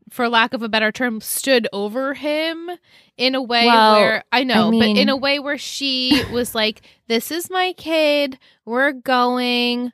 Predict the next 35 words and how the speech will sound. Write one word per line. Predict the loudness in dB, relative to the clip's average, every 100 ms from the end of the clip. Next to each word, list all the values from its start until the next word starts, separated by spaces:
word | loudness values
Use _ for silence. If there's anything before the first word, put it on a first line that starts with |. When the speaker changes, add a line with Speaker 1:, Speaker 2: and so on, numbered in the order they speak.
| _
Speaker 1:
So | -12 -4 -2 -2
sorry." | -4 -2 0 2 2 2 0 0 0 0 -2 _ _ -2
Like, | 0 0 -4
kind | -2 -2 0
of |
just, | -4 -6 -4 -2
I | 0
don't | 0
know. | -2 -2 -2
She, | -4 -4 -2 0 0 -2 -6 -12 _ _ _ -4
I | -2
don't | 0 -2 -4
feel | -4 0 0 0
any | 0 0 0 -2 -2 -4
passion | -2 2 2 2 0 0 0 0
there, | 0 0
not | 0 -4 -4
whatsoever. | -4 -2 -2 -6 -4 -4 -4 -2 2 2 2 0 2 0 -2 -12 -8
I | -4 -2
feel | -2 -2
nothing | 2 2 2 -2 -6
for | -6 -4
these | -4 -6 -6
two. | -4 -2 -2 -2
And | -2 -2
you | -2
know | 0 2
how | 2
much | 2 2
I | 0
love | 0 -4
Jason. | -4 -6 -4 -2 -2
It's | -2 0
not | 0 0
Jason. | 0 0 0 -4 -4 -6